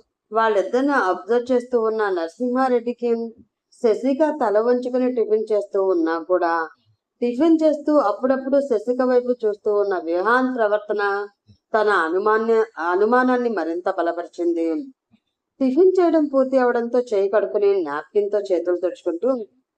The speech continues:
"శశిక, త్వరగా, ఈరోజు ఆఫీస్లో చాలా వర్క్ ఉంది," అంటూ పిలిచాడు విహాన్. "హా సార్, అయిపోయింది," అంటూ తను కూడా టిఫిన్ చేయడం పూర్తి అవడంతో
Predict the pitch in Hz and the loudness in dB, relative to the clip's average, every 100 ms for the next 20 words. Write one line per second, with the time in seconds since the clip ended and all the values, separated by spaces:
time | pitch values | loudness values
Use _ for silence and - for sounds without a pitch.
0 | - - 214 185 262 269 247 254 _ _ | -20 -6 -4 -2 0 2 0 -2 _ _
1 | _ 220 208 208 202 185 - _ _ - | _ 0 2 2 2 -2 -8 _ _ 0
2 | 196 190 240 214 208 240 254 247 233 190 | 2 2 2 0 -2 -4 0 0 0 0
3 | 190 - 185 170 165 147 143 _ _ _ | 0 0 0 0 0 -4 -8 _ _ _
4 | 240 247 277 247 220 214 208 202 190 - | -2 0 0 0 -2 0 0 2 -2 -2
5 | 165 185 180 170 165 151 147 _ _ _ | -2 -2 0 0 0 -4 -10 _ _ _
6 | - 302 302 294 294 285 240 - 220 247 | -4 0 0 2 2 2 -2 -4 -2 0
7 | 294 269 202 175 - _ _ _ 220 226 | 2 2 2 0 -2 _ _ _ -2 0
8 | 277 277 196 392 392 277 277 220 202 254 | 0 0 0 2 2 2 2 -2 -2 0
9 | 254 240 226 226 190 190 190 180 170 165 | 2 2 0 -2 -2 0 2 2 0 -2
10 | 175 311 294 | 0 2 2